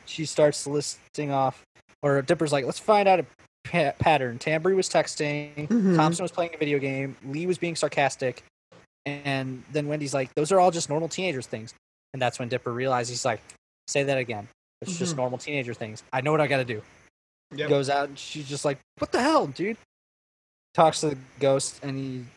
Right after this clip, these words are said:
Speaker 1: admits he's not a teenager. And then it
Speaker 2: Mm-hmm.
Speaker 1: turns out it's just these sweet, the sweet old couple. They're just like, "Oh, why didn't you s-,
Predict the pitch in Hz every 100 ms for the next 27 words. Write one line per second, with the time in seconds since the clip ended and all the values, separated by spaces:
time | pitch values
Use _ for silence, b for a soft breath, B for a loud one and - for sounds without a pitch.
0 | - 139 160 165 - - _ _ _ 147
1 | 131 - B B B 135 139 - 131 120
2 | 117 117 123 _ _ _ _ - 170 196
3 | 170 220 214 214 214 - 226 220 202 -
4 | - 190 202 - 170 - 220 185 160 151
5 | 127 127 127 139 131 127 143 392 440 453
6 | 453 453 466 453 427 415 403 - 349